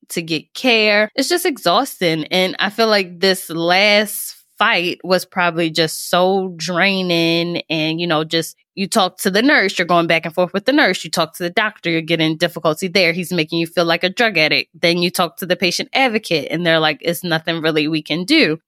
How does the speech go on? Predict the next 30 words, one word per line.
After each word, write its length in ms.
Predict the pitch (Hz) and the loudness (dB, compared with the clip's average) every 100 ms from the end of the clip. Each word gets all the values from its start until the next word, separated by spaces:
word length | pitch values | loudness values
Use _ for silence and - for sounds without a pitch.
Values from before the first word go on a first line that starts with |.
| _ | _
You 160 | 202 202 | 2 2
eventually 400 | 190 202 202 165 | 2 0 0 0
talk 320 | 190 165 - | 0 -2 -2
to 140 | 185 | 0
the 100 | 170 | 0
chief 380 | 170 - 220 208 | 0 0 0 0
medical 500 | 196 220 240 - - | 0 0 0 -4 -2
officer. 420 | 156 156 165 - | 0 0 -4 -4
You're 200 | 156 160 | -2 -2
telling 300 | 160 185 170 170 | 0 -2 0 -4
people 240 | 180 170 | -2 0
the 120 | 170 | 0
same 280 | 170 185 175 | 0 -2 -2
story, 440 | - 175 170 170 - | -2 0 2 2 0
everything 420 | 170 175 165 165 | -2 -2 -4 -2
that's 200 | 165 165 | -2 -2
going 280 | 190 214 196 | -2 2 2
on. 100 | 156 | 0
They 140 | - 226 | 2 2
eventually 400 | 247 294 302 240 | 2 0 0 0
switch 340 | - 190 - | -2 -4 -2
your 100 | 143 | -4
doctors, 600 | 165 202 254 - 165 160 | 0 0 0 0 -2 0
but 180 | - 175 | -2 0
then 380 | 196 196 180 180 - - | 2 2 2 -2 -8 -6
people 220 | 220 190 | 0 2
are 120 | 170 | 2
becoming 440 | 160 165 170 165 | 2 -2 -2 0
less 260 | 160 147 - | 0 -2 -2
responsive. 1120 | 160 - 247 240 233 - 226 214 214 202 190 | -8 -2 2 2 0 0 2 4 2 2 -2